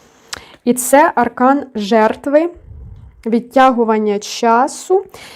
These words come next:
і також під арканом світ. Тут дуже гарна, красива жіночка оголена, але приходиться її закривати, бо цензура ж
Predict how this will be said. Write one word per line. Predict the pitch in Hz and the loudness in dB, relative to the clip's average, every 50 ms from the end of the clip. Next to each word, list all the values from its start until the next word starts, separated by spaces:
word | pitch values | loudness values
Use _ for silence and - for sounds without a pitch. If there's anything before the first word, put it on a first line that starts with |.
| - - | -20 -8
і | - 277 339 | -2 0 0
також | 370 370 - 262 285 302 294 - 302 294 - - | 0 2 2 2 2 2 2 -2 -4 -2 -4 -10
під | - _ 247 269 277 277 - - | -8 _ -4 -4 -4 -6 -8 -4
арканом | 233 226 233 233 - - 247 247 262 269 269 269 262 247 247 247 | -4 -4 -4 -6 -4 0 2 2 4 2 2 0 2 0 0 0
світ. | 247 - - - - 226 214 208 214 208 208 214 247 254 - - - - - - - - - | -2 -6 -8 -6 -6 -4 -2 -2 -2 -2 0 -2 -4 -6 -10 -18 -14 -10 -8 -6 -6 -6 -2
Тут | - 254 208 202 | -2 -2 -2 0
дуже | 196 240 233 - 220 | 0 0 2 4 2
гарна, | 220 226 226 220 214 208 214 214 | 4 4 4 2 2 2 -2 -4
красива | 214 - 220 214 - - 233 214 208 202 | -4 -6 -8 -8 -4 -4 -2 -2 0 -2
жіночка | 202 190 226 302 359 370 294 294 - - - 233 | -2 -2 -2 -2 0 -2 -2 -4 -10 -4 0 2
оголена, | 226 226 220 220 226 233 226 226 220 220 220 | 2 2 2 2 2 2 2 2 0 0 0
але | 220 233 254 | 0 0 0
приходиться | - - 240 247 - 269 269 262 254 - 240 | 0 -4 -8 -2 -2 -2 -2 -2 -4 -4 -2
її | 233 226 226 | -2 -2 -2
закривати, | 208 220 214 - - 220 202 240 277 349 359 - 233 | -4 -6 -8 -6 -8 -4 0 2 2 2 2 -2 -4
бо | 214 214 226 | -4 -4 -4
цензура | 226 - 240 240 233 233 262 349 403 453 339 277 233 214 | -2 -2 -2 -2 -2 -2 0 2 2 2 2 2 0 -2
ж | 208 196 - - - | -2 -6 -10 -16 -20